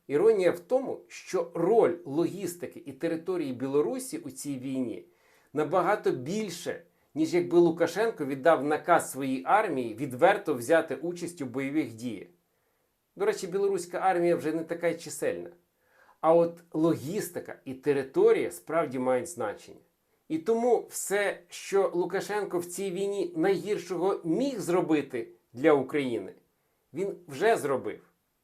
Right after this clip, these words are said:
Ну і, звісно, крім території логістики, російська армія може повністю використовувати техніку і боєприпаси Білорусі.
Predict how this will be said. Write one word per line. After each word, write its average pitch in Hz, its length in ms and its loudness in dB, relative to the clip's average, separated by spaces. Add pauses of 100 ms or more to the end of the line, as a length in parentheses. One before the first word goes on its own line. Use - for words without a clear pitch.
(160)
Ну 240 160 0
і, 220 60 2
звісно, 185 480 -2
крім 165 220 2
території 175 600 2
логістики, 160 800 -2 (600)
російська 156 720 -2
армія 147 480 2
може 139 220 -2
повністю 156 580 0
використовувати 143 840 0
техніку 170 680 0
і 143 180 -6
боєприпаси 151 920 2
Білорусі. 113 720 -4